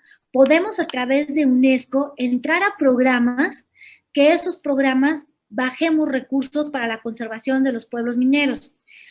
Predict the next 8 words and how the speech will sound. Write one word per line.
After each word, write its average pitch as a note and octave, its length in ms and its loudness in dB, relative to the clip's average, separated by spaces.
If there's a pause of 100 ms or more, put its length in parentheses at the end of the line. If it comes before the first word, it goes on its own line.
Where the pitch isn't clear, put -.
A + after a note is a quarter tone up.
(120)
Antes F#4+ 540 2 (320)
se C#4+ 160 -2
llevaban F4 300 2
los F#4 120 -4
servicios C4 440 -4
básicos, C4 540 -4 (340)
las B3+ 160 -6
pavimentaciones, C4 1080 -2